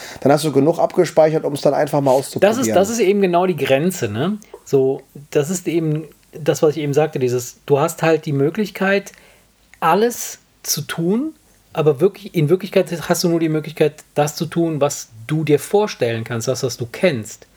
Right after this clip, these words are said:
Speaker 1: Ja.
Speaker 2: Denn das, was du noch nicht kennst, das kannst du auch noch nicht tun. Und das wäre mal ein, ein Ansatz, dass man sagt so, in meinem Traum möchte ich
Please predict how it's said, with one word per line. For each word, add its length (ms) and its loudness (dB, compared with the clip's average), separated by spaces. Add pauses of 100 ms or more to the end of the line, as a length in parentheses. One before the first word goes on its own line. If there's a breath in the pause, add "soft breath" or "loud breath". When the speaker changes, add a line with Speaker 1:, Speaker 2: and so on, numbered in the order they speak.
(220 soft breath)
Speaker 1:
Ja. 260 0
Speaker 2:
Denn 140 2
das, 180 2
was 140 0
du 80 2
noch 200 0
nicht 300 0
kennst, 640 -2
das 160 -4
kannst 260 -4
du 40 0
auch 100 -4
noch 140 -2
nicht 220 -4
tun. 320 -4 (760)
Und 200 0
das 200 2
wäre 300 6
mal 240 2
ein, 220 0
ein 220 -2
Ansatz, 280 -2
dass 120 0
man 100 4
sagt 200 4
so, 160 4 (580 loud breath)
in 120 0
meinem 300 0
Traum 800 2
möchte 360 0
ich 480 -6